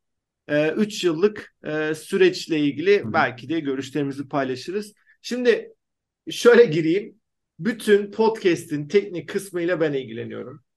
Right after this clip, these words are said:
Speaker 1: Hatta,
Speaker 2: Her
Speaker 1: e,
Speaker 2: şeyle ilgileniyorsun. Ben şimdi onu diyecektim ya. Ben, benim konuşacağım bir şey yok. Herhalde sen anlatacaksın. Çünkü
Speaker 1: Var,
Speaker 2: ben
Speaker 1: var.
Speaker 2: de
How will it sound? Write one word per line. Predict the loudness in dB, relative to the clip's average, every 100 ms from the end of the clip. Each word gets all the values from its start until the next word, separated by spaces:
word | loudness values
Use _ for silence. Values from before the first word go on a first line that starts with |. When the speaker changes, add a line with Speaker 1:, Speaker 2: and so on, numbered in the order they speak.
| _ _ 0
Speaker 1:
Hatta, | 2 2 4 4 2 0
Speaker 2:
Her | 4 6
Speaker 1:
e, | 6
Speaker 2:
şeyle | 4 0
ilgileniyorsun. | -2 -2 0 0 0 0
Ben | 2
şimdi | 0 0 0
onu | 2 2
diyecektim | 2 2 0 0 2
ya. | 4
Ben, | 4 2 2
benim | 0 0
konuşacağım | 0 0 0 0
bir | 0
şey | 0
yok. | 2
Herhalde | 4 2 2
sen | 0 0
anlatacaksın. | 2 2 0 -2 -4
Çünkü | -4 -4 8
Speaker 1:
Var, | 10 10
Speaker 2:
ben | 8
Speaker 1:
var. | 6 6
Speaker 2:
de | 4 4